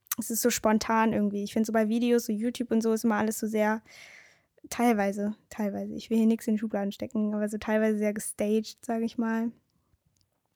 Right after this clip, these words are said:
Und, right, wieder mal zu viel geredet. Okay, ich hoffe, ihr habt noch einen wunder-, wunderschönen Tag und ich hoffe so sehr, dass ihr die nächsten Folgen auch noch anhört.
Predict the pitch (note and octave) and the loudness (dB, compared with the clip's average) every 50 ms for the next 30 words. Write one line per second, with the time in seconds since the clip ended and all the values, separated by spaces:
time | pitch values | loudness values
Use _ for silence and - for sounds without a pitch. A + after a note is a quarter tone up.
0 | _ _ _ - - _ - G#3+ G#3 G3+ G3 G3 G3 G3+ - - - _ _ _ | _ _ _ -10 -8 _ -4 -2 0 0 0 -2 -4 -6 -8 -12 -20 _ _ _
1 | _ _ _ _ _ _ _ _ _ _ _ _ _ _ _ - - - - _ | _ _ _ _ _ _ _ _ _ _ _ _ _ _ _ -20 -20 -20 -20 _
2 | _ _ _ _ _ _ _ _ _ A3 A3 G3 - - _ - - - - _ | _ _ _ _ _ _ _ _ _ 2 2 2 2 0 _ -10 -12 -12 -14 _
3 | _ _ A#3 A3+ A3+ G#3+ - - - - - - G#3+ - - - - - - - | _ _ 0 2 4 4 2 2 -2 -6 -6 -8 -8 -8 -8 -10 -10 -8 -8 -6
4 | - - - - - - _ _ - D4 D4 - A#3+ - - C#4 C#4 - E4 E4 | -6 -6 -6 -8 -10 -16 _ _ 4 6 6 6 2 2 2 0 4 6 6 8
5 | D#4+ E4 D4 - C#4 C4 - - - A3+ G#3 G#3 G#3+ A3 G#3 G#3+ G#3+ B3 B3+ C4 | 8 6 6 6 6 6 4 4 2 2 4 6 4 4 4 4 6 8 10 10
6 | C4 B3+ A#3 A3 G3+ G3+ - - G3+ G3 G3+ G3 - - - G3 G3 F#3+ F#3+ G#3+ | 10 10 6 4 2 2 0 0 -2 0 -2 -2 -4 -6 -8 -6 -6 -4 -4 -4
7 | D4 - - - - _ _ - C#4 D4+ - D4 - - - - - - - D4+ | -4 -6 -8 -16 -20 _ _ 0 0 0 -2 -4 -8 -8 -12 -14 -12 -4 -2 -2
8 | D4+ - - D4 D4 C#4 B3+ A#3+ - - - - D4 D#4+ D#4+ D#4 D#4+ D#4 D4+ C4 | -2 -2 -4 -4 -4 -2 -4 -4 -2 0 2 4 6 6 6 6 6 4 4 2
9 | B3+ A3+ G3 G3 G#3 B3+ - _ - - - - - - _ _ - A#3+ A#3 - | 0 0 0 -4 -6 -8 -10 _ -20 -20 -20 -20 -20 -20 _ _ -6 -6 -6 -6
10 | - - A#3 A3+ A3+ G#3+ G#3+ G#3+ A3 - - - A3 - A3+ A3 A3 A3 - - | -4 -4 -4 -2 0 0 0 0 0 -2 -4 -6 -4 -2 -2 -2 -2 -2 -2 -2
11 | G#3+ A3 A3 - - A3+ A3 A3 A3+ A#3 A3+ - - | -4 -4 -4 -4 -4 -4 -2 -2 -4 -4 -6 -8 -12